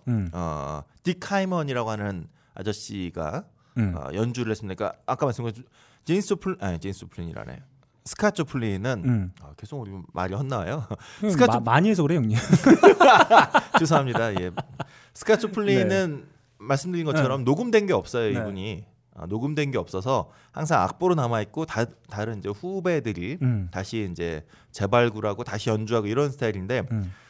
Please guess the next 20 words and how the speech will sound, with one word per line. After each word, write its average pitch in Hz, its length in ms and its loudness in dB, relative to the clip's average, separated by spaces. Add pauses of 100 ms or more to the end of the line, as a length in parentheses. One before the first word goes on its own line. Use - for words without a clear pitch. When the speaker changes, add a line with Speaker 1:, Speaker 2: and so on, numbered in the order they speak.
(160)
Speaker 2:
딕 160 200 -4
하이먼은 175 920 0
그 95 320 -4
여섯 170 360 2 (380)
장짜리 160 400 0
엘피 196 320 0
세트를 110 880 -2
Speaker 1:
음. 90 400 -4
Speaker 2:
이미 123 320 -2
발표했을 131 480 -6
만큼 123 400 -4 (380)
스캇 214 260 -2
조플린에 190 340 -4
대해서는 139 200 -4
굉장히 131 600 -2
그 85 380 -8 (240)
깊이 147 380 -8
있게 131 160 -4
정평이 139 640 -2
난 107 380 -6